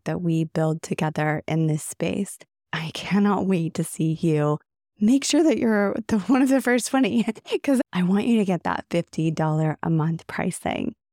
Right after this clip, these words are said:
If you have any questions, reach out to me. Shoot me an email at hello at chaos calm dot com. I'll put that in the show notes as well.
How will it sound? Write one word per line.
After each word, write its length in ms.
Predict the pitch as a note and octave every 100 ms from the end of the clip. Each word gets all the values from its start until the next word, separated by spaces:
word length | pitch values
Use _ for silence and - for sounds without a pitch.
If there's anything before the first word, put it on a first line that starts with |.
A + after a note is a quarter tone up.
| _ -
If 140 | G#3
you 80 | G#3+
have 120 | A3 -
any 240 | G#3+ A#3+
questions, 760 | G#3+ - D#3+ - - E3+ F3 E3+
reach 380 | E3+ F3 F#3 - -
out 260 | E3 E3
to 120 | - E3+
me. 440 | E3 D#3+ D#3+ E3 _ _ _ -
Shoot 440 | - A3 G#3 -
me 280 | F#3 G3 F#3
an 140 | -
email 400 | G3+ F3 D#3+ D#3+
at 200 | D#3+ F3+
hello 460 | - E3+ E3 E3 D#3+
at 100 | F3
chaos 500 | - E3 D#3+ D#3 E3+
calm 580 | - - D3 D#3+ D#3 D#3+ - _ -
dot 280 | E3 F#3+ -
com. 440 | - D#3 D#3 D#3+
I'll 120 | E3+ F3
put 260 | - D#3+
that 320 | F3 F3+ D#3+ - _ _ -
in 200 | A3 G#3
the 100 | F#3
show 160 | -
notes 320 | F#3 F3+ F3+ F#3
as 180 | E3
well. 380 | E3 D#3+ E3+ F3